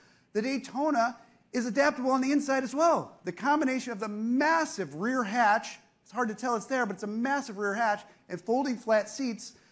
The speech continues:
make this Dodge E V play more like a Dodge U V. And with all-wheel drive, that adds not just all-weather capability, but increases performance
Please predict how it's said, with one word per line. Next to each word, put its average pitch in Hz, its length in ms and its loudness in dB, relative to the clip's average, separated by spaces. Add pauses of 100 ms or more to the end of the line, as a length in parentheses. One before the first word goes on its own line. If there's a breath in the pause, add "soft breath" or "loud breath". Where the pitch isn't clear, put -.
(140 soft breath)
make 196 280 0
this 302 180 0
Dodge 220 320 4 (100)
E 262 180 4
V 180 340 -2 (240)
play 294 280 2
more 262 320 6
like 190 240 4
a 190 60 -2
Dodge 196 320 4 (160)
U 240 300 4
V. 131 280 -8 (840)
And 190 100 0
with 202 180 2
all-wheel 247 360 4
drive, 226 320 2
that 180 100 2
adds 180 160 0
not 202 240 2
just 254 220 -8
all-weather 208 420 4
capability, 156 840 0 (1040)
but 190 180 -4
increases 233 560 -6
performance 196 720 -4